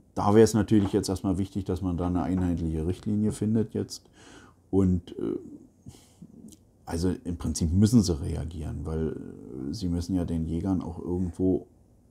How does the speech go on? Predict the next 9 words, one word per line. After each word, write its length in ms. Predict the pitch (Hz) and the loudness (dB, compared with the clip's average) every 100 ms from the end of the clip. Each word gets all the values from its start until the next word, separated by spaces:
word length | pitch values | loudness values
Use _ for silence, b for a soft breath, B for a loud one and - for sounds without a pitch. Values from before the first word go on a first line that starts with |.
| _ - | _ -12
einen 80 | 90 | -8
gewissen 340 | 85 85 - | -6 -4 -6
Anreiz 480 | 57 92 98 95 - | -6 -2 0 0 -4
geben, 380 | 82 85 98 92 | -6 -4 -2 -2
dass 160 | 87 | -4
sie 100 | 85 | -6
sich 220 | 87 85 | -8 -8
daran 400 | - 80 - 85 | -8 -8 -6 -6
beteiligen. 600 | 82 80 78 90 104 110 | -6 -8 -4 -2 0 -2